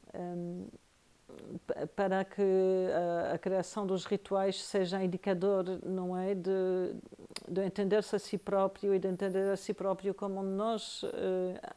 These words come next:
ao criar a obra, estamos também a entrar nós próprios, eh, numa frequência que não conhecíamos previamente. E, e, e, e desenvolver cada vez mais esta intuição sobre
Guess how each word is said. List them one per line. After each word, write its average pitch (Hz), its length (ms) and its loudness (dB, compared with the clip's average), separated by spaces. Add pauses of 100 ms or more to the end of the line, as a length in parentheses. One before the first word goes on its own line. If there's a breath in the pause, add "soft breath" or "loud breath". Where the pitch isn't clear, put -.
ao 190 300 2
criar 196 500 0
a 180 120 0
obra, 180 380 0
estamos 185 460 -6
também 175 440 -6 (460 loud breath)
a 180 260 -2
entrar 190 460 0
nós 180 320 -2
próprios, 165 880 -6 (160)
eh, 180 400 -6
numa 175 300 -4
frequência 180 800 -2
que 190 200 -4
não 185 280 0
conhecíamos 185 1160 -4 (440)
previamente. 165 760 -4 (1040 loud breath)
E, - 260 -10
e, 170 220 0
e, 165 920 -2
e 170 40 0
desenvolver 185 640 4
cada 214 200 4
vez 190 220 2
mais 190 440 0
esta 175 720 -2
intuição 185 840 0
sobre 180 480 0